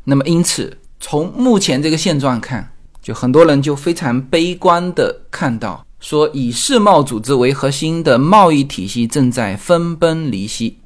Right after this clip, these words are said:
那么如果这个以全球化作为最主要指标的这个贸易，全球贸易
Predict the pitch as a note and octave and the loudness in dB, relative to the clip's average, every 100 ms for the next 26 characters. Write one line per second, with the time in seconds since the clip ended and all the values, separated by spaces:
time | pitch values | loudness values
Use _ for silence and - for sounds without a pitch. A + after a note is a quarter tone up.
0 | - G3 F#3+ - - - - - E3+ F3+ | -2 4 4 4 -8 -20 -18 -4 0 0
1 | D4 C#4+ F3+ - - - - - G3 G3 | 0 0 0 0 -4 -16 -20 -16 -12 -10
2 | - - - D3+ C#3+ C#3 - E3+ A3+ G3+ | -12 -14 -16 -10 -8 -8 -4 -2 0 0
3 | E3 F3+ A3 F#3 F3+ G3 D#3 B2+ B2+ D3 | 0 0 2 2 2 0 2 2 0 -4
4 | - - - D4 A#3 F3+ B2+ D3+ D#4 C4+ | -12 -20 -6 -4 -4 -2 0 4 6 4
5 | - G2+ A2 D3+ F3 E3+ F3 F#3+ D4+ G#3 | 2 -6 -2 -2 -2 -4 0 4 4 4
6 | B2 - - - G3+ A3+ F3+ E3+ A3+ C4+ | 0 -4 -10 -4 -2 -2 -2 2 4 4
7 | D3 G#2 | 2 -2